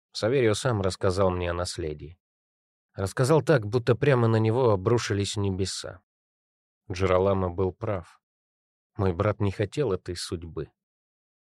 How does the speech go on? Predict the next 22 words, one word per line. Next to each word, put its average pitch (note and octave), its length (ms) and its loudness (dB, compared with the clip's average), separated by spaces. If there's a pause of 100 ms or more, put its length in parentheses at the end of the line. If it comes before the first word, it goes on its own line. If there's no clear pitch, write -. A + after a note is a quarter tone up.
(260)
И G#2+ 100 -6
тогда B2 320 2
же B2 140 2
я A#2+ 140 4
понял A#2 340 4
все, - 220 -2
что A2 200 -2
говорили G#2 480 2
тогда F#2+ 360 0
в E2+ 60 -8
библиотеке. F2+ 840 -4 (540)
Доминика G#2+ 540 0
усыновил A2+ 520 2
меня A2+ 240 2
не G#2+ 120 2
потому, A2 380 2
что A2 220 0
одного G#2 320 0
сына G#2 300 -2
ему G2 360 0
было G2 340 0
мало. F2+ 460 -6